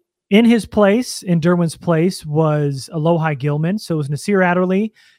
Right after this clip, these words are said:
as one of the safeties, and then Alohi Gilman was taken over for Derwin James. We also saw a little bit of J T Woods, the third round pick, sprinkled in there as the, in the safety group as well with the starters. So just to,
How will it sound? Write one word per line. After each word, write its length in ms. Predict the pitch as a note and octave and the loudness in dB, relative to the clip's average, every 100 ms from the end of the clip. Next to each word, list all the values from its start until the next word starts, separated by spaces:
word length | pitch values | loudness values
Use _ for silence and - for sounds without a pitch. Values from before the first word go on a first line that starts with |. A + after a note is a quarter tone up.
| - | -6
as 200 | E3+ D#3+ | -2 0
one 120 | F3+ | 0
of 60 | F#3 | 0
the 60 | E3 | -2
safeties, 460 | F#3+ F3+ F#3+ F3+ | -2 0 -2 -2
and 120 | E3+ | -2
then 60 | D#3+ | 0
Alohi 380 | D3 E3+ E3 D#3+ | 2 2 2 0
Gilman 260 | D#3+ E3+ D#3+ | 0 0 -2
was 80 | |
taken 200 | - E3 | -4 -2
over 140 | E3 D3+ | -2 -4
for 140 | - | -4
Derwin 260 | D3 D#3 C#3 | -2 0 -2
James. 300 | D#3+ F3+ E3+ | 0 0 0
We 80 | E3 | -2
also 160 | D3 | -2
saw 400 | C#3 F3 D#3 C#3+ - _ _ _ - | 0 2 2 0 -4 _ _ _ -6
a 100 | E3 | 0
little 200 | E3 E3+ | 2 2
bit 120 | E3+ | 0
of 80 | D3 | 0
J 220 | E3 F3 | 2 0
T 180 | F3 D#3+ | 0 -4
Woods, 400 | C3+ G3+ A3 B2 | 0 2 2 0
the 120 | C#3+ | -4
third 220 | D3 E3 | 0 0
round 220 | D3 D3+ - | 2 0 0
pick, 180 | F3+ E3 | -4 -4
sprinkled 420 | - F3 D#3 D3+ | -4 -4 -2 0
in 140 | D3+ C#3+ | 0 0
there 320 | D3 C#3 C3 _ _ | 0 -2 -4 _ _
as 300 | D#3 D3+ C3+ | -2 0 0
the, 240 | C3 D3 D#3+ | -4 -6 -2
in 100 | E3 | 0
the 80 | C#3+ | 0
safety 320 | - D3+ D#3 | 0 -2 -2
group 240 | C#3 C#3 B2+ | -2 -2 -2
as 100 | C3 | 0
well 180 | D#3 | 0
with 120 | C3+ B2+ | -2 -6
the 80 | |
starters. 480 | A#2 E3+ D#3+ C#3 B2+ | -4 0 2 0 -2
So 260 | E3+ D#3+ C#3 - _ | 0 0 0 -10 _
just 160 | G#3+ G#3+ | -2 0
to, 140 | A3 | -2